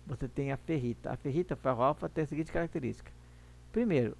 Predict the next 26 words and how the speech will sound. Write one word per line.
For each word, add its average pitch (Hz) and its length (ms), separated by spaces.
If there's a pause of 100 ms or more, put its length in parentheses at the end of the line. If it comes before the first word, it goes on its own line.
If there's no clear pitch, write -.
ela 160 200
tem 135 420
baixa 131 320
dureza, 117 540 (840)
ela 147 320
é 131 140
mais 120 580
maleável 127 720 (880)
e 147 120
mais 143 280
tenaz 151 720 (120)
do 143 260 (140)
que 131 320 (520)
o, 123 680 (240)
a 123 120
cementita. 131 720 (380)
Então, 123 240
você 127 240
tem 127 160
um 127 60
material 127 400
que - 80
é 135 40
mais 131 200
macio, 123 520 (120)
tá? 117 220